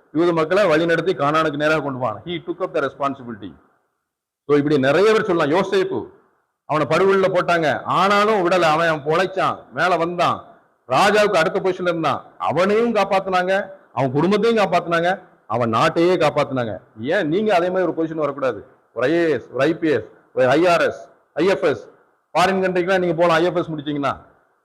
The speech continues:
அங்க போய் ஸ்ரீலங்காவுல இருந்துட்டு, பாகிஸ்தான்ல இருந்துட்டு, இஸ்ரேல்ல இருந்துட்டு, நீங்க ரஷ்யாவுல போய் இருந்துட்டு, அங்க இருந்து இங்க பேசலாம். நம்ம பெரிய பெரிய அதிகாரிகள்கிட்ட பேசி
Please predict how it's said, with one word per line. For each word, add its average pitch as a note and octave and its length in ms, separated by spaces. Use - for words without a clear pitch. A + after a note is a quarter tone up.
அங்க E3+ 220
போய் F#3 360
ஸ்ரீலங்காவுல F3 560
இருந்துட்டு, E3 520
பாகிஸ்தான்ல E3+ 480
இருந்துட்டு, D3+ 520
இஸ்ரேல்ல F3 380
இருந்துட்டு, D3+ 500
நீங்க C#3+ 520
ரஷ்யாவுல F3 440
போய் E3 80
இருந்துட்டு, D#3 300
அங்க F#3+ 380
இருந்து G#3+ 200
இங்க F#3 160
பேசலாம். E3 440
நம்ம E3+ 260
பெரிய F3+ 220
பெரிய E3 260
அதிகாரிகள்கிட்ட E3 460
பேசி E3 420